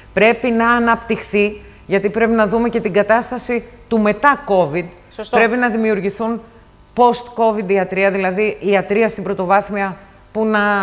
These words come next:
Speaker 2: Να
Speaker 1: ε,
Speaker 2: λειτουργούν ως αναχώματα και να μην φτάνουν όλοι στα νοσοκομεία,
Speaker 1: ναι,
Speaker 2: να μην
Speaker 1: ε, να,
Speaker 2: μπλοκάρει
Speaker 1: να
Speaker 2: εκεί.
Speaker 1: λειτουργήσει
Speaker 2: Σωστό.
Speaker 1: επιτέλους η πρωτοβάθμια
Speaker 2: Σωστό.
Speaker 1: φροντίδα υγείας.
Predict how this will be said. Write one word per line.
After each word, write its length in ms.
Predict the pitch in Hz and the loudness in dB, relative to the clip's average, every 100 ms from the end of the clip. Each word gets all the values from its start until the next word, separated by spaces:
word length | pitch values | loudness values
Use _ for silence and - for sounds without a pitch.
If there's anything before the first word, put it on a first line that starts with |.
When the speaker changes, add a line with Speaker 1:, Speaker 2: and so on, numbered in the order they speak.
| - | -2
Speaker 2:
Να 200 | 202 202 | 2 4
Speaker 1:
ε, 20 | 220 | 4
Speaker 2:
λειτουργούν 340 | 240 262 277 | 2 0 -2
ως 140 | 302 294 | -2 0
αναχώματα 640 | 277 269 302 269 196 202 | 0 2 2 2 0 -4
και 140 | 247 | -6
να 80 | 247 | -6
μην 120 | 269 | -6
φτάνουν 360 | 262 285 285 262 | -6 -4 -4 -2
όλοι 260 | 277 294 294 | -2 -2 -2
στα 160 | 285 | -2
νοσοκομεία, 520 | 262 254 254 254 254 | -2 -2 0 2 4
Speaker 1:
ναι, 260 | 220 175 170 | 2 2 -2
Speaker 2:
να 60 | - | -2
μην 80 | 220 | -2
Speaker 1:
ε, 40 | |
να, 100 | 220 | 0
Speaker 2:
μπλοκάρει 160 | 254 220 | 0 4
Speaker 1:
να 100 | 214 | 4
Speaker 2:
εκεί. 100 | 214 | 4
Speaker 1:
λειτουργήσει 760 | 220 247 220 190 180 214 220 277 262 | 2 0 -2 -2 -2 -2 -4 -4 -4
Speaker 2:
Σωστό. 260 | 254 220 | -2 -2
Speaker 1:
επιτέλους 520 | 214 196 185 196 233 | 2 4 2 2 -4
η 60 | 254 | -8
πρωτοβάθμια 720 | - 220 202 175 202 214 254 | -6 -6 -4 0 -2 -2 -6
Speaker 2:
Σωστό. 120 | 254 208 | -6 -4
Speaker 1:
φροντίδα 380 | 190 233 254 262 | -2 -2 0 -2
υγείας. 440 | 233 240 170 - | -2 0 0 -2